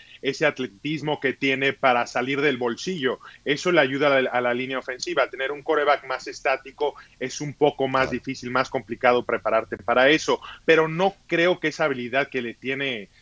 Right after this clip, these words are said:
Speaker 1: Tyson Hill de ser un gran atleta le va a ayudar el domingo, porque tiene que demostrar que lo puede hacer como un quarterback, como decía Pablo, es un gran atleta, pero como, ya una vez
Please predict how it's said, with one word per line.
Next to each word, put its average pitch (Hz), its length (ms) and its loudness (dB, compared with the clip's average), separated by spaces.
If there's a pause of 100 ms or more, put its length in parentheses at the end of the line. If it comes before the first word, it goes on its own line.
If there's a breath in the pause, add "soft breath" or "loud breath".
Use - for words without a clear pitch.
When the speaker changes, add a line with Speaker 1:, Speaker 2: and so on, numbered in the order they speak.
(160)
Speaker 1:
Tyson 147 400 -2
Hill 139 140 -2
de 127 100 -2
ser 135 200 -6
un 151 100 -6 (140)
gran 143 240 0
atleta 127 400 -2
le 127 80 0
va 120 80 2
a - 20 4
ayudar 131 300 0
el 127 100 0
domingo, 120 480 -6
porque 117 240 -6
tiene 143 300 -6
que 139 80 -4
demostrar 120 440 0
que 131 100 -6
lo 117 180 0
puede 131 160 4
hacer 127 220 -6
como 120 260 -6
un 131 80 -14
quarterback, 139 440 6
como 117 220 -8
decía 135 320 0
Pablo, 139 360 4 (280 loud breath)
es 123 220 -4
un 147 140 -4
gran 143 220 4
atleta, 135 480 0
pero 110 200 -2
como, 113 320 -8
ya 139 240 4
una 160 180 2
vez 147 380 -2